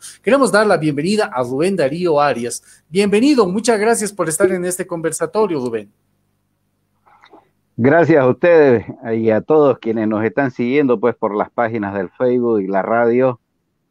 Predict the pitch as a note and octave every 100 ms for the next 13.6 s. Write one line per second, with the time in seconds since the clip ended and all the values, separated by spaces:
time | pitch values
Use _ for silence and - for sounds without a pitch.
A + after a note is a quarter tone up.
0 | _ - G#2 G2+ G2+ G2+ - B2 B2 A2+
1 | G#2+ G2 G#2+ C#3 C3+ A2 G#2 F#2+ F#2+ G2+
2 | A2 B2 A#2 _ - G2 F2+ B2 G#2+ G#2+
3 | A2 A#2+ A#2 G#2 F#2 C3 C#3 C#3 C3+ -
4 | _ _ _ _ _ A2+ A2 G#2+ D3+ D#3+
5 | D3 B2 - C3+ C#3+ D#3 - B2+ C3+ C3
6 | A2+ A2 B2+ A#2+ G#2 - A2+ B2+ C#3 B2+
7 | A2+ _ _ _ _ _ _ - A2 A2
8 | G#2+ A2 B2 C#3+ B2+ A2+ A2 B2 - A#2
9 | G#2+ G2+ G2 A#2+ A#2+ G#2 G#2 A2+ B2+ A#2
10 | G2+ F2+ A2 A2+ G2+ G#2+ A#2 A#2 F#2+ A2+
11 | A2+ G#2+ G2+ G#2 A#2 G#2+ G2 G2+ - A2
12 | A2 A2 G#2 F#2+ - A#2 A2 F#2+ F#2 F2+
13 | F#2+ F2 - G2 G2+ E2+